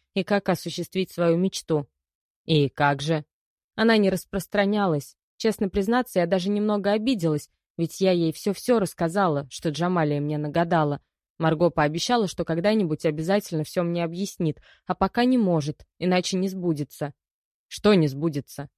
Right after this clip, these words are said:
Ну, пророчество же! Антон подавил смешок, вспомнив о том, что девушка, так свято уверовавшая в брехню талантливой мошенницы, мертва.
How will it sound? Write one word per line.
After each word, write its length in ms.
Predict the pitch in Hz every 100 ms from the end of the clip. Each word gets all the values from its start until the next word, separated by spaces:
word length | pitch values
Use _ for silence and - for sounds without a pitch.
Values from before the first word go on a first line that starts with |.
| _ _ _ -
Ну, 180 | 139 135
пророчество 720 | - 165 196 226 - 143 - 151
же! 240 | 139 139 _ _ _ _ -
Антон 360 | 160 151 143 131
подавил 380 | 147 151 143
смешок, 480 | 139 165 160 208 196 _ _
вспомнив 540 | _ - 202 196 151 -
о 60 |
том, 200 | 151 196
что 200 | 175 -
девушка, 440 | 143 185 190 156 151
так 220 | - 147
свято 400 | - 175 165 160
уверовавшая 680 | 151 170 156 139 - - 147
в 40 |
брехню 420 | 139 151 160 180 151
талантливой 580 | 147 151 147 151 147
мошенницы, 760 | 143 151 - 208 196 151 - 147 - _ _ -
мертва. 540 | 165 160 - 180 160